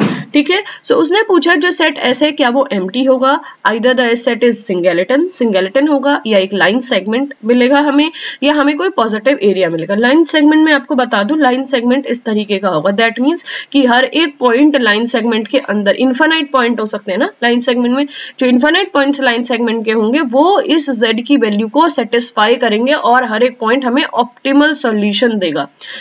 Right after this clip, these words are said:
ठीक है। तो line segment कह दे या infinite solution, optimal solution कह दे या फिर many solutions कह दे या कह दे more than one optimal solution, तो एक ही बात होती है,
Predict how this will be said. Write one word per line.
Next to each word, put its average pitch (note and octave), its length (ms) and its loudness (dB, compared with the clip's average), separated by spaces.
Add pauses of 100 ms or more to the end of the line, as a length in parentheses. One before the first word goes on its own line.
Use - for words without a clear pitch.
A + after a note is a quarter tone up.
(140)
ठीक C#4 180 0
है। D#4+ 80 0
तो D4 140 2
line A#3+ 280 0
segment B3+ 440 0
कह C4 120 2
दे C4 180 2 (140)
या B3 180 0
infinite A3+ 680 -2
solution, A#3+ 580 -2
optimal A3+ 360 -2
solution A3+ 440 -2
कह G#3+ 140 -2
दे G#3 120 -2
या A3 180 2
फिर A#3+ 160 2
many A#3 260 2
solutions A#3+ 640 0
कह G3+ 140 0
दे G3+ 120 0 (220)
या G#3 160 -2
कह G#3+ 100 0
दे A#3+ 140 4
more A#3 320 4
than B3 240 0
one C4+ 180 2
optimal A#3+ 460 0
solution, G#3+ 500 -4 (380)
तो G4 80 2
एक C#4+ 320 0
ही C#4+ 60 4
बात F3+ 240 -2
होती C#3+ 260 -8
है, - 60 -10